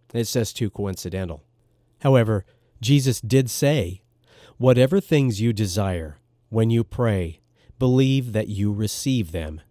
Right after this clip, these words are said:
and you shall have them." That's in Mark eleven twenty-four.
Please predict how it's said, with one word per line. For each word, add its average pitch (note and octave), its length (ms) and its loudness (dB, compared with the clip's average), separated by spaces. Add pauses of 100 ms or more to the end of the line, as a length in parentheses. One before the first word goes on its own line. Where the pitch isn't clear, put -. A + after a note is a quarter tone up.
(300)
and G#2+ 200 -4
you A#2 140 2
shall G#2 720 -2
have G2 320 -4
them." D#2 300 -10 (680)
That's G2 240 -4
in F#2+ 120 -4
Mark F#2 340 -10 (180)
eleven F#2 380 -2
twenty-four. F2+ 640 -8